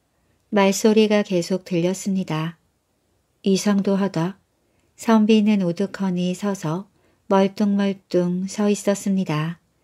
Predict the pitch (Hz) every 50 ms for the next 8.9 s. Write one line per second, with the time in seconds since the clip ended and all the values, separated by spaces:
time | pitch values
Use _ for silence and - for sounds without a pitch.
0 | _ _ _ _ _ _ _ _ _ - 214 214 214 214 214 208 202 208 208 208
1 | - 185 175 175 - 208 208 208 196 180 180 180 180 180 175 180 180 185 - -
2 | - 202 185 185 185 - 196 175 180 190 202 202 202 202 202 190 196 190 180 185
3 | 175 170 165 165 160 165 170 165 _ _ _ _ _ _ _ - - 202 202 202
4 | 226 220 214 214 220 214 208 208 - 214 202 190 160 156 156 160 175 185 190 185
5 | - 185 180 - - 160 151 147 160 185 190 190 _ _ _ _ _ _ _ _
6 | _ _ _ _ _ _ _ _ _ - - 202 190 214 208 208 196 - 202 185
7 | 180 214 214 214 - 214 208 - - 208 196 - 202 202 196 196 196 185 175 180
8 | 185 180 180 185 185 190 - 185 175 170 170 156 151 - 185 196 202 208